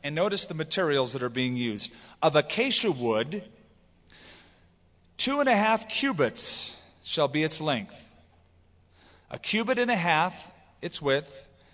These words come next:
a cubit and a half its height. And we have made this ark according to dimension. You shall overlay it with pure gold, inside and out. You shall overlay it, and you shall make on it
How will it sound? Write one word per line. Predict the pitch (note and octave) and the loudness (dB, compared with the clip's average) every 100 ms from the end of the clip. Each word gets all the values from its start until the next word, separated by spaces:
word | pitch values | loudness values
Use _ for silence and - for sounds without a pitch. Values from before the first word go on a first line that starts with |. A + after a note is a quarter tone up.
| _ - | _ -20
a | |
cubit | - - F#3 G3 | -12 -4 0 0
and | G3 | 0
a | F#3 | -2
half | D3 C#3+ C#3+ - | -2 -2 -2 -8
its | C3+ - | -12 -10
height. | C#3+ G#2 - | -8 -8 -10
And | B2 | -8
we | D3+ | -2
have | F3 C#3 | 0 0
made | D#3+ F#3+ | 0 0
this | E3 E3 | 0 -2
ark | D3 C3 C3+ - - - - | 0 2 0 -4 -20 -20 -20
according | B2 E3 D#3 D3 | -6 -4 -2 -4
to | C3+ | -8
dimension. | A#2+ A#2 A#2 A2+ - - - _ _ _ _ _ _ - - - - | -8 -6 -6 -6 -10 -12 -20 _ _ _ _ _ _ -20 -20 -20 -10
You | F3 | -2
shall | G3+ G#3+ F#3 | 4 4 6
overlay | G#3 A3 A#3 G#3+ G3+ | 6 6 6 6 4
it | F#3+ | 2
with | E3+ - | -2 -4
pure | - A3+ A3 | -6 4 4
gold, | G#3 E3 D3 D3 D#3 D#3 | 6 6 8 8 4 0
inside | G3 A3 - G#3+ G3+ | -2 0 2 4 2
and | F#3 | 0
out. | D3 C3+ D3 | 0 0 0
You | C#3+ | -2
shall | - D3 | -2 2
overlay | D3+ F#3 F#3+ D3+ B2+ | 2 2 2 2 2
it, | C3+ | 2
and | C3+ C3+ | 0 -4
you | D3 | -2
shall | - C#3 | -2 -2
make | C3+ E3 G#3+ G#3+ - | -2 -2 -2 -4 -4
on | D#3 E3 | 0 0
it | E3+ | -2